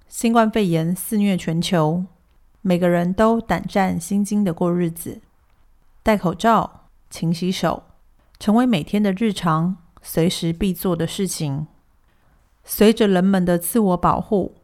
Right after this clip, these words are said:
除了控制住新冠肺炎的疫情外，流感、肠病毒、感冒等等的流行疾病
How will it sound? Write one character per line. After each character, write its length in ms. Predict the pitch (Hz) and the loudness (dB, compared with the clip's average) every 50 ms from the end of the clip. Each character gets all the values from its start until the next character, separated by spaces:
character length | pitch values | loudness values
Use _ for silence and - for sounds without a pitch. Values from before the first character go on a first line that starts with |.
| _ _ _ _ _ _ _ _ _ _ | _ _ _ _ _ _ _ _ _ _
除 160 | - - 180 | -6 -2 0
了 100 | 175 180 | 0 0
控 240 | 175 - 208 226 196 | 0 0 0 0 0
制 200 | 190 - 214 196 | 0 0 -2 -2
住 260 | 180 - 202 190 175 | -2 -2 -2 -2 -2
新 240 | 170 - - 208 214 | -4 -4 -4 -2 0
冠 160 | 226 220 202 | 0 0 0
肺 160 | 196 214 202 180 | 0 0 0 0
炎 100 | 165 160 | 2 0
的 120 | 165 165 | 0 0
疫 160 | 214 220 208 | 0 0 -2
情 240 | 180 - - 165 175 | -2 -2 -2 0 2
外， 340 | 208 208 190 165 - 190 - - _ _ _ _ _ _ _ _ _ _ _ | 4 4 2 2 0 -6 -12 -16 _ _ _ _ _ _ _ _ _ _ _
流 160 | - 180 202 | 0 2 2
感、 320 | 220 269 247 196 - - - - - _ _ - | 4 4 2 2 0 -4 -8 -12 -20 _ _ -14
肠 220 | - - - 165 180 | -6 -2 -2 0 0
病 180 | 233 226 208 | 0 0 0
毒、 360 | 185 165 156 156 160 170 185 190 - _ - | 0 0 0 0 0 -2 -2 -4 -8 _ -4
感 160 | - 151 143 | -2 -2 0
冒 400 | 147 180 208 214 190 - - - - - _ _ _ _ _ _ _ _ _ | 2 2 4 4 4 2 -2 -8 -16 -20 _ _ _ _ _ _ _ _ _
等 160 | - 226 262 | 2 4 4
等 160 | 277 277 220 180 | 4 4 2 2
的 100 | 175 170 | 2 2
流 180 | 175 175 175 | 2 2 0
行 220 | 185 - 202 185 190 | 0 0 0 0 0
疾 160 | 185 185 185 | 0 -2 -4
病 320 | 190 262 240 196 - - | -2 0 0 0 -2 -4